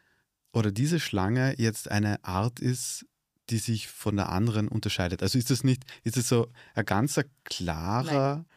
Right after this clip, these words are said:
Speaker 2: natürlich nicht klar. Es ist ein Fluss.
Speaker 1: Mhm.
Speaker 2: Also manchmal früher hat man Arten beschrieben, die sind jetzt aufgespalten in zehn Arten.
Speaker 1: Mhm.
Speaker 2: Weil man bemerkt hat, okay, durch genetische Untersuchungen,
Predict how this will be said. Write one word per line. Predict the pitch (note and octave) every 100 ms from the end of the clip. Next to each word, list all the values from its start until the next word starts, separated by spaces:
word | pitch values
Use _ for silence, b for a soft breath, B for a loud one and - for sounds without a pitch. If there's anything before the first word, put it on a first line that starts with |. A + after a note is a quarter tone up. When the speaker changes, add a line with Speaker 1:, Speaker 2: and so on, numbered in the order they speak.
| b
Speaker 2:
natürlich | D#3+ - B3+ -
nicht | C3+ - -
klar. | -
Es | C#3+ G#3
ist | -
ein | E3+
Fluss. | D3 - A#3 - - - _
Speaker 1:
Mhm. | G2+ F2+ G2+
Speaker 2:
Also | C#3+ F3+ F3+ - _ _ _ _ _ _
manchmal | F#3+ G3+ A3 G#3+ G#3
früher | - A3 G#3
hat | G#3
man | G3 -
Arten | D#3 G3 A3
beschrieben, | G#3 - - G#3 A3+
die | G#3
sind | - G3
jetzt | F#3 -
aufgespalten | - C#4 - - D3+ F3 - G3+
in | F#3+ F#3
zehn | - G3 A3
Arten. | - - - - - _
Speaker 1:
Mhm. | - E2 G2 G2
Speaker 2:
Weil | D#3+
man | F3 E3
bemerkt | F3+ E3+ E3 -
hat, | F#3 -
okay, | - - F#3 D#3+ -
durch | F3+
genetische | - F3 D#3 D#3 D3 -
Untersuchungen, | F3 E3 - F3+ - E3 D#3+